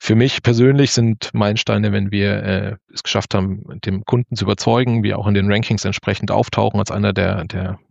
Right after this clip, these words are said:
präferierten Anbieter und am besten wahrgenommenen Anbieter. Aber auch, wenn wir technisch zum Beispiel die ersten Stationen mit Batteriespeichern in Deutschland realisiert haben oder unsere schöne Electroline L gebaut haben, was für dieses Jahr eigentlich noch gedacht ist.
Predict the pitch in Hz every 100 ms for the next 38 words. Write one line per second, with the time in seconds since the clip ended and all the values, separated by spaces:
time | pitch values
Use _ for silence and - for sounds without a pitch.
0 | _ 110 104 98 110 98 101 104 98 104
1 | 92 90 95 95 95 92 - 98 - 98
2 | 113 117 113 120 110 113 107 104 104 -
3 | _ _ _ _ _ - 95 101 104 110
4 | 110 98 98 113 - 110 - 98 95 -
5 | 101 92 95 104 101 - 95 98 95 90
6 | - 90 95 - 95 92 90 90 95 92
7 | - 95 90 87 90 85 90 98 92 82
8 | - 87 - - - - 87 87 87 -
9 | 101 90 82 82 95 90 82 90 - 85
10 | - - - - - - 85 - - -
11 | 82 - - - - - - -